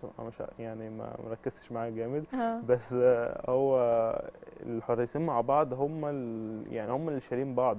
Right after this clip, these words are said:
Speaker 1: هم اللي واثقين في بعض جدًا. عشان كده أما حد بينزل أو يعني حد بينزل الأول والتاني بينزل الشوط التاني، اللي ما تلاقيش فرق ما بينهم.
Speaker 2: مم.
Speaker 1: هم الاتنين واثقين في نفسهم، هم الاتنين مركزين في الماتش، هم شايلين بعض.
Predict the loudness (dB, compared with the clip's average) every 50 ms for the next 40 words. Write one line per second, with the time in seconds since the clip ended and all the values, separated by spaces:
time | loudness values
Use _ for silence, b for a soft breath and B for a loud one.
0 | -2 -8 -8 -6 -4 -2 -2 -2 -2 -2 0 0 0 0 -2 -2 -4 -8 -8 -10
1 | -8 -8 -8 -8 -4 0 2 2 2 2 0 -6 -6 -6 -2 -2 -2 -2 -2 -6
2 | -8 -8 -8 -4 -2 0 0 0 0 B B B B B B B -8 -6 -6 -6
3 | -4 -2 -2 -2 -2 -4 -10 -10 -8 -8 -8 -8 -6 -4 -2 0 0 0 0 0
4 | 0 0 0 -2 -4 -4 -4 -4 -4 -4 -4 -6 -6 -8 -8 -8 -8 -8 -6 -4
5 | -4 -2 -2 -2 -2 2 2 0 2 4 6 6 6 6 2 0 -2 -4 -6 -4
6 | -4 -2 -2 -2 -2 -2 -4 -4 -4 -8 -10 -8 -6 -4 -4 -4 -4 -6 -8 B
7 | B B B B B B B -16 -10 -8 -6 -4 -6 -6 -6 -4 -4 -4 -2 0
8 | -2 -2 -2 -2 0 0 2 2 0 2 0 0 -2 -2 -6 -8 -10 -12 -14 -10
9 | -6 -4 -2 0 0 0 0 0 -2 -4 -4 -4 -6 -4 -4 -4 -4 -4 -4 -4
10 | -6 -6 -6 -6 -6 -8 -8 -8 -8 -6 -6 -6 -8 -8 -6 -6 -4 -4 -4 -6
11 | -6 -8 -8 -8 -6 -2 -2 0 0 0 -2 -4 -6 -6 -4 -4 -4 -4 -4 -4
12 | -4 -4 -2 -2 -2 -2 -2 -4 -4 -4 -4 -4 -6 -4 -2 -2 -4 -4 -6 -12
13 | -14 -10 -10 -10 -10 -12 B B B B B B B B -10 -6 -4 -2 -2 -2
14 | -2 -2 -2 -2 -2 0 2 4 4 4 4